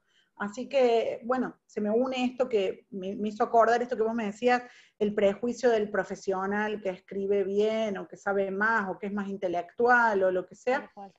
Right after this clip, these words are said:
Speaker 1: Y en realidad, eh, me parece que esto es así. Vos escribís y gusta, o no, o a vos mismo te gusta, o no,
Speaker 2: Y
Speaker 1: y
Speaker 2: ya,
Speaker 1: ya está.
Speaker 2: y por ahí, claro, es suficiente, tal cual. Sí, uno
Speaker 1: No
Speaker 2: creo
Speaker 1: pruebo
Speaker 2: que,
Speaker 1: más.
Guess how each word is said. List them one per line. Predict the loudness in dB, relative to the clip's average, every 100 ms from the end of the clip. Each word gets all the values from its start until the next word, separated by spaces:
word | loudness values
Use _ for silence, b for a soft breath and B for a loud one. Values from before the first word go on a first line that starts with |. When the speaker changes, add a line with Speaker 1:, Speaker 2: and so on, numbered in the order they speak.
| _
Speaker 1:
Y | -14
en | -14
realidad, | -12 -2 2 4 4 4 0
eh, | -4
me | -4 -8 -6
parece | -4 -6 -6 -4
que | -2 -2 -6 b b b _ _ _ _ -16
esto | -8 2 2
es | 2
así. | -2 -6 -8 -2
Vos | 0 0
escribís | 0 -2 0
y | -2 2
gusta, | 4 4 4 4 4 6
o | 4
no, | 4 2 4 4 4
o | 4 4 4
a | 2
vos | 2 -2
mismo | -6 0
te | 2
gusta, | 4 0 2 2 2
o | 0
no, | 0 -2
Speaker 2:
Y |
Speaker 1:
y | 0
Speaker 2:
ya, | 6
Speaker 1:
ya | 6
está. | 6
Speaker 2:
y | 4 0 -2
por | -2
ahí, | -2 0
claro, | 2 2 -2
es | -8
suficiente, | -8 -8 -6 -2 -2 -4 -8
tal | -8 -4
cual. | -4 -4 -6
Sí, | -10 -2
uno | 0 0
Speaker 1:
No | 0
Speaker 2:
creo | 2 4
Speaker 1:
pruebo |
Speaker 2:
que, | 4
Speaker 1:
más. | 0